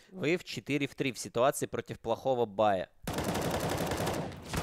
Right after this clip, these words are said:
У вас есть контроль. У вас три игрока по точке А, один по точке Б в шикарной позиции. Э, просто доиграйте этот раунд.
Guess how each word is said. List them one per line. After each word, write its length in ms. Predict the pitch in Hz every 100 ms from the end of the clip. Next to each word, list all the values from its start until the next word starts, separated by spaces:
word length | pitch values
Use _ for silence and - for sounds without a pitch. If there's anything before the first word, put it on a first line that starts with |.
| - - - - -
У 20 |
вас 180 | 139 -
есть 160 | 143 -
контроль. 460 | 127 123 131 117
У 60 | 95
вас 160 | 104 -
три 220 | 147 180
игрока 340 | 165 139 143
по 100 | 120
точке 380 | 117 123 - 113
А, 80 | 107
один 240 | 98 139
по 100 | 156
точке 340 | 147 147 - 135
Б 160 | 127
в 60 | 123
шикарной 460 | 110 117 120 135
позиции. 560 | 127 117 110 - 113 107 - - - _ -
Э, 220 | 92 87
просто 280 | - 113 156
доиграйте 520 | 170 180 151 180 214
этот 160 | 196 165
раунд. 340 | 160 185 113